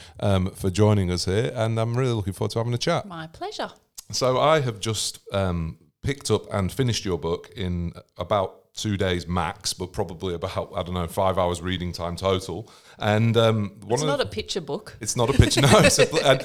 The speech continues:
Speaker 1: and I've gotta be honest, I've probably, I've skimmed it. I'm gonna definitely
Speaker 2: <laughs>
Speaker 1: reread it, but just to, in order to prepare for, for our chat today, I wanted to, uh,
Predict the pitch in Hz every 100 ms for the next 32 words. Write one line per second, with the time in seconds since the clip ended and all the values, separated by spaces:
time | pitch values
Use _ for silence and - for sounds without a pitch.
0 | - 131 151 160 156 139 127 127 120 147
1 | 123 113 113 - - 131 117 104 113 104
2 | 123 120 117 107 110 127 143 131 113 98
3 | 95 85 104 107 107 135 - 127 110 113
4 | 104 98 95 95 - 101 101 90 98 90
5 | 87 - 104 92 87 107 - 90 95 90
6 | 98 92 - 87 87 85 82